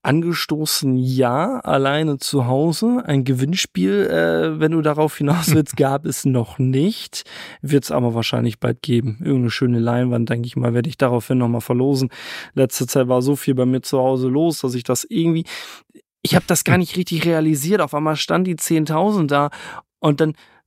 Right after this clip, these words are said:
Speaker 1: war das noch so im Run und dann stand da schon zehn Komma eins, zehn, zehn Komma zwei und irgendwie war ich dann schon so weit weg von der zehntausend, wo ich sag, „Was ist das jetzt hier?“ Und dann,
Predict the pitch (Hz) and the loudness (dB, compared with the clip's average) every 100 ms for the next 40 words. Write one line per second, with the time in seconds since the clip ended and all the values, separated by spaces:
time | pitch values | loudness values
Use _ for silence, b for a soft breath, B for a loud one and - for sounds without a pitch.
0 | _ _ - 151 170 185 165 151 151 135 | _ _ -6 -2 0 0 0 -2 0 0
1 | 135 175 208 156 139 131 - 160 147 131 | 2 0 0 0 -2 -2 0 0 0 0
2 | 147 135 160 156 151 147 139 165 175 - | 0 0 0 0 2 0 2 0 0 0
3 | - 156 - - 156 151 139 127 - 165 | 0 0 0 0 2 2 0 0 0 0
4 | 196 156 170 170 156 160 156 156 160 156 | 2 2 0 0 2 0 0 -2 0 0
5 | 165 151 143 196 - 190 151 - 147 147 | 2 2 0 -2 0 0 0 0 0 0
6 | 139 151 165 147 156 151 180 - 165 185 | 2 2 2 2 0 0 -2 0 0 0
7 | 160 - 175 170 143 135 135 | -4 -2 0 2 0 2 0